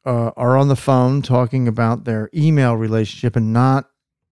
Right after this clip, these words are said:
talking every day. Lorelai, "Are you okay? Are you sick?" Rory, "I'm getting over a cold. You knew that, Lorelai?" "No, I didn't, because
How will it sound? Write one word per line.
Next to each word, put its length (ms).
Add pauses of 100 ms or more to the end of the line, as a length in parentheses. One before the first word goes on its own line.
(320)
talking 480
every 160
day. 180
Lorelai, 460
"Are 120
you 240
okay? 240
Are 120
you 120
sick?" 320
Rory, 240
"I'm 80
getting 360
over 220
a 40
cold. 420
You 40
knew 200
that, 180
Lorelai?" 420
"No, 220
I 80
didn't, 220
because 340